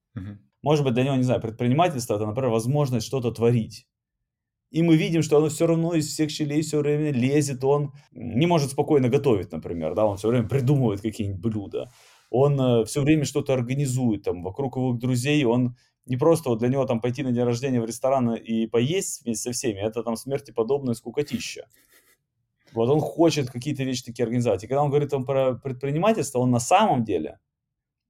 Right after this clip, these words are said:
Speaker 2: говорит про это. А не идет туда, потому что есть там, не знаю, большая страшная пугалка из какого-нибудь рода о том, что все, кто пытались там, не знаю, из иерархии высунуться, им всем прилетало по башке. И вот он находится в неком конфликте.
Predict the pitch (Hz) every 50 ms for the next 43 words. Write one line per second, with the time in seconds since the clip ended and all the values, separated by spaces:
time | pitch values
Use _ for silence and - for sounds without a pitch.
0 | _ _ - - 113 120 131 151 156 - - 135 143 143 110 85 - - - -
1 | - - _ _ _ _ _ _ _ _ _ _ _ _ _ _ _ - - 123
2 | 127 135 147 147 151 147 185 240 262 262 - 190 170 143 127 131 120 - 165 208
3 | 214 - 156 147 175 196 185 - 160 139 127 131 135 131 135 131 113 101 95 107
4 | 104 - 170 175 180 160 135 123 127 127 139 151 147 143 123 110 - 135 131 117
5 | 110 101 92 - 90 85 - - 101 101 113 107 101 101 98 120 123 151 175 170
6 | 127 107 92 92 - 117 117 117 117 - - 104 98 98 95 95 92 95 - 127
7 | 120 123 - 104 - 107 - 110 98 98 95 90 - - 92 87 80 78 85 95
8 | 98 101 101 92 85 82 76 78 _ _ _ _ _ _ _ - - 104 101 101
9 | 101 104 107 117 120 120 117 101 95 92 - - 101 98 95 92 92 95 113 160
10 | 196 190 - 139 113 98 92 - - 101 92 90 85 85 87 104 123 139 123 -
11 | - 147 147 - 123 107 101 107 127 131 120 113 110 110 120 120 - - - 92
12 | 82 85 113 170 - 196 160 127 120 156 160 160 - 120 107 127 139 - 127 113
13 | 113 123 117 113 - 107 90 - _ - - -